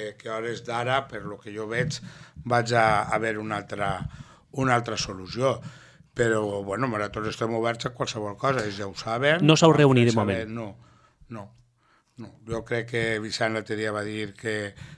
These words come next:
Speaker 1: que mos tocaria la setmana que ve, doncs parlarem amb Vicent. Jo l'he enviat diversos missatges a Saúl per
Speaker 2: Mhm.
Speaker 1: veure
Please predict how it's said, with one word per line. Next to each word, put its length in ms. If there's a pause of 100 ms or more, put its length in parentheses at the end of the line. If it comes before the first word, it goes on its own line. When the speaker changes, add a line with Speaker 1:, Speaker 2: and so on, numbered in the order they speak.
Speaker 1:
que 160
mos 160
tocaria 320
la 60
setmana 280
que 140
ve, 140 (100)
doncs 160
parlarem 380
amb 100
Vicent. 400 (720)
Jo 160
l'he 80
enviat 320
diversos 400
missatges 480
a 40
Saúl 440
per 80
Speaker 2:
Mhm. 80
Speaker 1:
veure 220